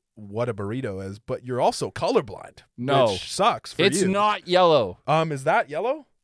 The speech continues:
Speaker 2: No.
Speaker 1: Okay, that basketball isn't yellow. That's what I thought. Cheese is yellow. That's not the color of cheese, is it?
Speaker 2: Cheese
Speaker 1: Because
Speaker 2: is
Speaker 1: it's
Speaker 2: orange.
Speaker 1: orange.
Speaker 2: I'll go upstairs and get some cheese and show you
Speaker 1: You,
Speaker 2: my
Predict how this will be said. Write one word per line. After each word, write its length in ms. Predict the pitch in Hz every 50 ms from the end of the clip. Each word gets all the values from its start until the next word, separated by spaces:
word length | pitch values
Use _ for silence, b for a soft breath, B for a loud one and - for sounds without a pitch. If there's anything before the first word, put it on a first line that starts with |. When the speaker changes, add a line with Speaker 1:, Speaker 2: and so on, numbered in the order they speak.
| _ _
Speaker 2:
No. 460 | 127 123 131 143 139 117 98 87 - - _ -
Speaker 1:
Okay, 480 | 233 294 302 285 - 185 165 180 208 208
that 220 | 208 196 190 160
basketball 540 | 175 180 208 - - 196 170 185 175 180 180
isn't 260 | 175 165 170 147 131
yellow. 400 | 139 - 170 202 233 262 294 - _ _ _ _ _ _ _ _ _ -
That's 240 | 202 208 214 - -
what 120 | 208 214
I 100 | 214 208
thought. 460 | 196 - - 233 240 175 123 - _ _ _ _ _ _
Cheese 460 | - - - - 233 220 226 196 190
is 160 | 220 196 180
yellow. 460 | 175 220 233 233 214 160 117 98 95 - _ _ _ _ _ _ _ _ _
That's 420 | - 220 233 240 240 - - - - _ _ -
not 260 | 165 190 214 220 220 -
the 80 | 214
color 320 | - - 226 214 214 208 214
of 120 | 214 190
cheese, 420 | - - - 262 247 214 170 139 165
is 140 | 190 196 233
it? 180 | 254 254 - _ -
Speaker 2:
Cheese 300 | - - 190 214 208 220
Speaker 1:
Because 220 | 226 190 185 175
Speaker 2:
is 40 | 175
Speaker 1:
it's 120 | 226 226 240
Speaker 2:
orange. 180 | 240 220 190 285
Speaker 1:
orange. 440 | 339 339 339 330 311 277 240 233 202
Speaker 2:
I'll 180 | 202 254 294 269
go 360 | 208 202 240 247 262 269 285
upstairs 500 | 247 220 - - 220 220 220 220 202 196
and 80 | 190
get 140 | 185 202 190
some 160 | - 180 147
cheese 480 | - - - 190 185 185 170 143 123 120
and 140 | 131 123 113
show 300 | - - - 170 156 156
you 300 | 156 143 135 131 117 110 -
Speaker 1:
You, 200 | - 87 - 277
Speaker 2:
my 240 | 320 311 302 294